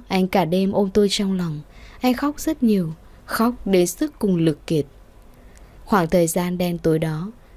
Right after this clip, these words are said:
tôi quyết định cùng nắm tay anh, cùng vượt qua tất cả. Tôi hy vọng anh được sống tiếp. Bác sĩ cũng nói, chỉ cần ghép gan thành công, anh sẽ được sống. Tuy cơ hội không phải tuyệt đối, nhưng tôi vẫn hy vọng. Tôi yêu anh lắm.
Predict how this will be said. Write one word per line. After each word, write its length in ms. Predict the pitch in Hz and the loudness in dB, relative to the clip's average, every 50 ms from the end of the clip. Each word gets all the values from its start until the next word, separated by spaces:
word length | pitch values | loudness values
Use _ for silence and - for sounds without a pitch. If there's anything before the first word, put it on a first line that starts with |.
| - - | -4 2
tôi 120 | 277 277 | 2 2
quyết 120 | 277 311 269 | 2 2 2
định 220 | 269 262 208 175 | 2 2 2 0
cùng 260 | - - 202 190 185 | 0 0 2 2 2
nắm 200 | 185 180 175 196 | 2 0 0 -2
tay 220 | - - 226 220 220 | -2 0 0 2 2
anh, 240 | 214 214 208 202 196 - - - | 0 0 -2 -4 -6 -6 -2 2
cùng 160 | 226 220 185 | 2 2 4
vượt 240 | - 208 180 - - | 4 2 2 2 -2
qua 160 | 233 233 240 - | -4 -6 -4 -4
tất 220 | 277 285 294 - | -4 -6 -6 -6
cả. 260 | - 220 196 160 151 147 - - - - - - - - - - - - | -6 -6 -6 -6 -8 -10 -14 -20 -20 -20 -20 -20 -20 -20 -20 -20 -6 2
Tôi 140 | - 196 196 | 4 4 4
hy 140 | 190 190 185 | 4 4 2
vọng 240 | 190 190 180 175 - | 0 -2 -4 -6 -4
anh 140 | - 214 208 | -2 0 2
được 120 | 202 185 | 2 2
sống 340 | 170 - - - 180 180 196 | 2 0 -2 -2 -2 -2 -2
tiếp. 220 | 190 - 247 254 269 - - - - - - - - - - - - - - | -2 0 0 -2 -2 -4 -10 -20 -20 -20 -20 -20 -20 -20 -20 -20 -10 -2 0
Bác 160 | 208 214 208 | 2 2 2
sĩ 200 | 202 - 330 320 | 0 -2 -2 -2
cũng 260 | - - 185 180 185 | -2 -2 0 0 0
nói, 320 | 180 170 170 165 185 214 - - - | 0 -2 -2 -4 -6 -8 -12 -12 -4
chỉ 140 | - - 220 | 0 0 0
cần 240 | 214 202 196 190 190 - | 2 2 2 2 2 2
ghép 200 | 277 302 294 - | 0 0 0 0
gan 220 | 240 240 233 226 | 0 0 0 -2
thành 240 | - 233 202 151 143 | -2 -4 -4 -4 -4
công, 300 | - 190 190 190 185 185 - | -4 -4 -4 -4 -4 -6 -6
anh 180 | - 196 196 185 | -2 0 0 2
sẽ 120 | - 202 | 2 2
được 200 | 208 214 180 156 | 2 2 2 0
sống. 380 | - - 185 170 165 165 202 240 - - - - - - - - - - - | 0 -2 -2 -2 -2 -4 -6 -8 -10 -14 -20 -20 -20 -20 -20 -20 -12 -4 0
Tuy 180 | 214 208 196 | 2 2 2
cơ 200 | 190 - 185 190 | 2 2 2 2
hội 160 | 190 175 139 165 | 4 4 2 2
không 200 | - - 202 196 | 0 -4 -6 -4
phải 200 | - 214 190 165 | -4 -4 -6 -4
tuyệt 280 | - - 170 165 - | -2 0 0 0 0
đối, 340 | 160 170 165 165 175 202 233 240 - - | 0 -2 -2 -2 -2 -6 -8 -6 -2 2
nhưng 160 | 269 262 247 | 2 2 2
tôi 160 | - 247 247 | 2 0 2
vẫn 240 | 247 233 214 220 233 | 2 2 2 2 2
hy 180 | 226 240 240 233 | 2 2 0 0
vọng. 260 | 233 226 196 175 190 - - - - - - - - - - - - - - - - - - | 0 -4 -8 -8 -10 -14 -20 -20 -20 -20 -20 -20 -20 -20 -20 -20 -20 -20 -20 -20 -10 -2 2
Tôi 120 | 220 185 | 2 2
yêu 180 | 190 202 190 185 | 4 2 2 0
anh 200 | 185 180 175 175 | 0 -2 -4 -6
lắm. 300 | 180 175 165 175 185 220 | -6 -6 -6 -8 -10 -12